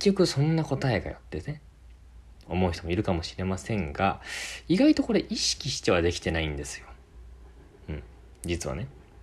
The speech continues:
まあ、例えば、友達と楽しくご飯を食べる。それが幸せですと考える人がいるじゃないですか。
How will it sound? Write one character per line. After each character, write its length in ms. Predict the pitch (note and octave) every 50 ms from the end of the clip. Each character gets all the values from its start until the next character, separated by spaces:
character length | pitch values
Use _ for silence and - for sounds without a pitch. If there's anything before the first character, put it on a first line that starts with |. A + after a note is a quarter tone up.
| - - - - - -
ま 100 | F#2+ F#2+
あ、 60 | A#2+ B2
例 140 | - F3+
え 40 | C3+
ば、 300 | F#2 F2+ E2 D2+ C#2 - - - - - - - - - - - - - - - - - - -
友 220 | - A2 A#2+ C3+ C#3
達 200 | C3+ C3+ C3+ - B2
と 140 | - - A2+
楽 100 | A#2 A#2 -
し 60 | -
く 100 | - F2
ご 160 | - F#2 F#2+
飯 140 | - - E2
を 100 | D2+ D2+
食 180 | D2+ - F2 E2+
べ 120 | E2+ D#2
る。 120 | - - - - - - - - - - - -
そ 100 | - - D#3
れ 20 |
が 60 | C3
幸 320 | - - - F#2+ F2 E2 E2
せ 100 | - D#2
で 100 | D2 C#2+
す 200 | - - - - - - - - - - - -
と 140 | - - F#2+
考 0 |
え 160 | F#2 F2+ E2+
る 80 | D#2+ -
人 80 | -
が 80 | E2 D2+
い 40 | D#2
る 60 | D#2+
じ 80 | D#2 D2+
ゃ 40 |
な 40 | C#2+
い 40 | D2+
で 60 | D2 -
す 100 | - -
か。 120 | -